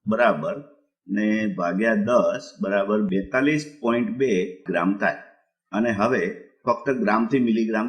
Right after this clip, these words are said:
કરીશું તો આ આસાન થઈ જશે. એક ગ્રામ એટલે એક હજાર મિલીગ્રામ. તો એમ કહીએ કે દરેક ગ્રામ ગુણ્યા એક હજાર મિલીગ્રામ.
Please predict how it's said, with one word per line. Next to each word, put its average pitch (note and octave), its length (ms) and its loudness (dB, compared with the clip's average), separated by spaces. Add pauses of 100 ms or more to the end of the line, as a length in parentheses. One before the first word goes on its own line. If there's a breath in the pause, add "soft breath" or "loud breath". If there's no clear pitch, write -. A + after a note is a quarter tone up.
કરીશું A#2 380 -4 (500)
તો A#2+ 80 -4
આ A#2 180 2
આસાન A#2 340 0
થઈ D#2 180 0
જશે. - 220 -10 (880)
એક C#3 220 4
ગ્રામ D3 200 2 (260)
એટલે C3+ 200 0 (260)
એક C3+ 80 0 (100)
હજાર B2+ 240 2 (100)
મિલીગ્રામ. E2 400 -2 (300)
તો A#2+ 60 -6 (260)
એમ C3 80 2 (100)
કહીએ B2+ 360 2 (680)
કે C3+ 100 0 (140)
દરેક B2 340 0
ગ્રામ G#2+ 260 2 (500)
ગુણ્યા A#2 440 0 (580)
એક C3+ 180 2 (100)
હજાર A2+ 260 2 (100)
મિલીગ્રામ. F2+ 400 0